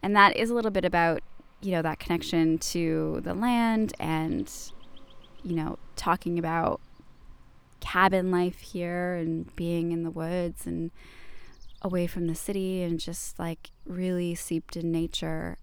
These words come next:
um, learning from the plants,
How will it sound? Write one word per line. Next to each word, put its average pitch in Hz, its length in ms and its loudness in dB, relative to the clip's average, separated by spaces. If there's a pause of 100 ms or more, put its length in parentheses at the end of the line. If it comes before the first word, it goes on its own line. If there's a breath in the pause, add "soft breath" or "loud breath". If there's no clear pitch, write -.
(120)
um, 165 560 -6 (720)
learning 208 480 4
from 175 180 -4
the 165 80 -2
plants, - 880 -8